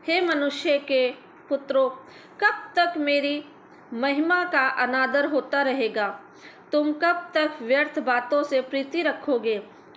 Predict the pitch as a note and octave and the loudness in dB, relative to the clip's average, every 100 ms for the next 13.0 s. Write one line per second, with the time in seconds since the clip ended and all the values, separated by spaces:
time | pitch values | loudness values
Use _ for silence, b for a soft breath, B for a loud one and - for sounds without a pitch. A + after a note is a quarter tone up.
0 | - B3+ C4+ C4 D4+ D4 F4+ D#4+ C#4 C#4 | 2 2 2 0 -2 0 0 0 -2 -4
1 | C#4+ C#4 - B3+ B3+ - D4 D4 D4+ B3+ | -6 -6 -4 -6 -6 -2 0 2 0 0
2 | B3 A#3 A#3 A3 G#3 F#3 - - - - | 0 0 -2 0 0 -2 -6 -20 -20 -20
3 | - - - - - - - B B B | -20 -20 -20 -20 -20 -20 -20 B B B
4 | B B3 C4 C#4 A3+ C4+ D4 F4 D#4+ D#4+ | B 2 4 2 2 2 2 2 -2 -2
5 | E4 D4 D4 C4+ C4 C4+ D4 E4 F4 D4+ | 0 0 -2 0 2 4 4 2 0 0
6 | C4 D#4 C#4 - D4 C4+ - C4 C4+ D4 | -2 -4 -4 -4 0 0 0 -4 -2 -2
7 | D#4 B3+ C4 B3+ B3 C4 C#4+ C#4+ B3+ A3 | 0 0 0 0 0 0 -2 -2 -2 -2
8 | G#3+ - A#3 A3+ F#3+ - - - - - | -4 -4 -4 -4 -10 -12 -20 -20 -20 -20
9 | - - - B B B B F#3 D#4+ F#4 | -20 -20 -20 B B B B 0 2 2
10 | F4 D4+ C#4 C4+ D4 D#4 G4 G4 D#4 C4+ | 0 0 2 2 2 2 0 -2 -4 -4
11 | B3+ B3+ C4 E4+ F4 C#4 B3 B3+ B3 A3 | -2 0 2 0 0 0 0 -2 -4 -2
12 | C4+ C#4+ C#4 C#4+ D#4 D4 B3 A3 G3 F#3+ | -2 -2 -4 -4 -2 0 0 0 -2 -6